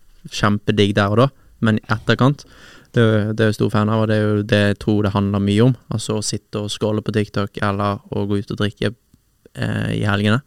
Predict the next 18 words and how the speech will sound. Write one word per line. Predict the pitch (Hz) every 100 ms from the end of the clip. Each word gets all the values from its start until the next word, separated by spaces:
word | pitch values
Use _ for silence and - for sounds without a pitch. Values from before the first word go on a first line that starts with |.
| _ _ _ _ _
Føles | 110 110
kanskje | 104 110
ga-, | 101 - - _ _
ganske | - 101 - - - - - -
nice | - - -
der | -
og | -
da. | - - _ _
Ikke | - -
at |
jeg | -
gjør | 110
det | -
så |
ofte, | - -
så, | - - - - - - - - -
men, | 113 110 107
ehm, | 104 101 101 101 101